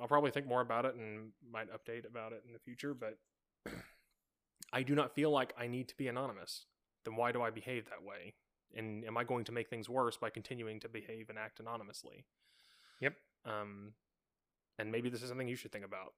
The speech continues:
Speaker 1: I'm not gonna tell you what you need to do. I'm just providing a perspective, and hopefully it'll give you something to think about, you know? Um,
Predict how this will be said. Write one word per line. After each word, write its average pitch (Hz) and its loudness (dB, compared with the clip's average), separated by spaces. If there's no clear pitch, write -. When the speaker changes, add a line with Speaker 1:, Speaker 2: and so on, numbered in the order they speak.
Speaker 1:
I'm 120 4
not 147 6
gonna 135 4
tell 151 4
you 123 2
what 113 0
you 120 -4
need 110 -2
to 107 -12
do. 110 -4
I'm 123 0
just 113 -2
providing 107 0
a 110 -8
perspective, 110 -2
and 104 -6
hopefully 107 -4
it'll 107 -8
give 107 -10
you 101 -8
something 104 -8
to 107 -6
think 135 -2
about, 101 -8
you 117 -6
know? 101 -8
Um, 101 -8